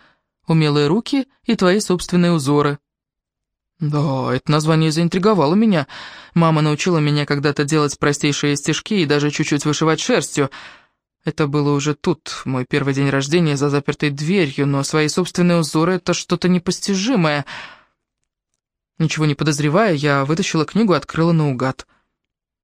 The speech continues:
Позади меня Крис выдвигал и задвигал ящики и переходил с места на место, мягко ступая обутыми в тапочки ногами. Я ожидала увидеть вышитые цветы или что-то в этом роде. Все, что угодно,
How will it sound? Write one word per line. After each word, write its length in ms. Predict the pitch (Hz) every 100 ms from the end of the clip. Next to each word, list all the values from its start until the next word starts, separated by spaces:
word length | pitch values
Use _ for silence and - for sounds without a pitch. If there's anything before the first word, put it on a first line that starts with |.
| _ _ _ _ _ _ _ _ -
Позади 240 | 247 262
меня 240 | 277 262
Крис 300 | 262 254 247
выдвигал 420 | 214 190 190 233 214
и 60 |
задвигал 400 | 175 170 170 208
ящики 460 | 180 190 - 175 165
и 80 | 151
переходил 500 | 156 151 156 165 151
с 80 |
места 260 | 170 160 165
на 140 | 160
место, 360 | 170 226 - 151
мягко 360 | 151 156 - 151
ступая 440 | 147 143 - 156 143
обутыми 400 | 143 151 147 139
в 80 |
тапочки 400 | - 143 139 -
ногами. 540 | 156 156 131 123 120 127 - - _ _ _ _ _
Я 200 | 233 349
ожидала 360 | 269 202 285 220
увидеть 380 | 180 233 196 170
вышитые 380 | 175 156 156 143
цветы 420 | 147 139 208 233
или 140 | 160
что-то 300 | 147 160 156
в 40 | 147
этом 240 | 147 147
роде. 380 | 147 208 202 202 - - - _ _ _ _ _ _ _ _
Все, 200 | - 156
что 220 | - 175
угодно, 600 | 180 127 123 123 127 131